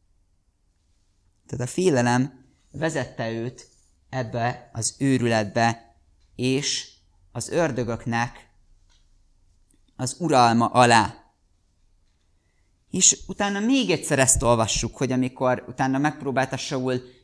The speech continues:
csellel eltenni Dávidot lábalról, hogy a fele-, hogy a lányát neki ígérte feleségül, kétszáz filiszteus előbőrért cserébe, hogy majd akkor talán a filiszteusok kinyírják Dávidot. Hát nem jött össze, Dávid begyújtotta a filiszteusok előbőrét,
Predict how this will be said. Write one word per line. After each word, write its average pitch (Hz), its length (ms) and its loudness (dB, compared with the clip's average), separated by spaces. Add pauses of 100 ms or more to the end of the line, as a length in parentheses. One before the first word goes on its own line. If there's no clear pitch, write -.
(120)
csellel 135 720 6
eltenni 120 560 0
Dávidot 110 520 -2
lábalról, 120 440 2
hogy 107 120 -8
a 101 40 -10
fele-, 120 320 -4
hogy 107 160 -8
a 107 100 -2
lányát 120 440 0
neki 123 260 -6
ígérte 110 340 -10
feleségül, 113 840 -4 (520)
kétszáz 139 460 -4
filiszteus 107 540 -6
előbőrért 104 760 -6
cserébe, 127 380 -4
hogy 104 120 -8
majd 107 160 -8
akkor - 280 -14
talán 110 260 -4
a 95 40 -10
filiszteusok 104 680 -10
kinyírják 101 480 -6
Dávidot. 131 400 -2
Hát - 180 -10
nem 151 180 0
jött 120 220 -4
össze, 135 400 -2 (220)
Dávid 127 320 4
begyújtotta 113 640 -4
a 98 40 -6
filiszteusok 110 680 -10
előbőrét, 131 720 -2